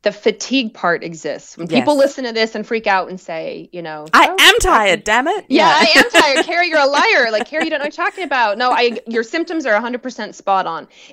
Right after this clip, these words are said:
Speaker 1: It's the why. It's the
Speaker 2: Mm.
Speaker 1: why are you so tired? It's not your adrenals. It's actually your brain.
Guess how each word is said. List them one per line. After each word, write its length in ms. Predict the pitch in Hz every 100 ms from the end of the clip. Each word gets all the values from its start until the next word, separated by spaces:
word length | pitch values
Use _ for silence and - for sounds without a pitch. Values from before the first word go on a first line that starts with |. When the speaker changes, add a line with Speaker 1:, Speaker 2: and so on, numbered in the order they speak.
| -
Speaker 1:
It's 200 | 226 -
the 120 | 208
why. 600 | 185 175 170 156 135 120 -
It's 160 | 185
the 100 | 180
Speaker 2:
Mm. 80 | 190
Speaker 1:
why 280 | 180 190 226
are 100 | 269
you 140 | 285
so 220 | 294 320 302
tired? 440 | 285 285 294 294
It's 180 | 208 -
not 240 | 208 214
your 120 | 226 208
adrenals. 640 | 185 170 170 151 143 -
It's 140 | 190
actually 240 | 226 - 277
your 100 | 208
brain. 500 | 185 170 156 147